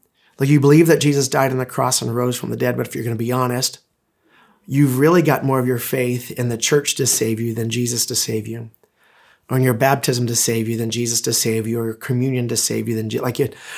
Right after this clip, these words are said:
or all, your, your confidence is in your ability to be a good enough person to go to heaven. All I'm asking you to do is transfer your faith, your hope, your confidence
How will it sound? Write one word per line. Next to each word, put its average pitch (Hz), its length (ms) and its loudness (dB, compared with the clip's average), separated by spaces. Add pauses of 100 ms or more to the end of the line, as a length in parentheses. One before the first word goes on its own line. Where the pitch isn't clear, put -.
(140)
or 160 120 6
all, 170 180 6 (140)
your, 165 300 4
your 143 140 2
confidence 156 680 2
is 127 100 0
in 131 80 2
your 131 140 2
ability 139 280 2
to 139 40 2
be 131 100 -2
a 127 40 -4
good 123 160 -6
enough 127 220 -4
person 117 300 -4
to 117 60 -6
go 120 100 -4
to 110 80 -6
heaven. 107 400 -12 (1160)
All 160 140 6
I'm 170 140 6
asking 143 260 2
you 131 80 -2
to 131 80 -2
do 131 140 2
is 123 100 -2
transfer 131 460 -4
your 127 140 -2
faith, 123 380 -6
your 117 100 -6
hope, 120 220 -6
your 117 80 -6
confidence 135 760 -4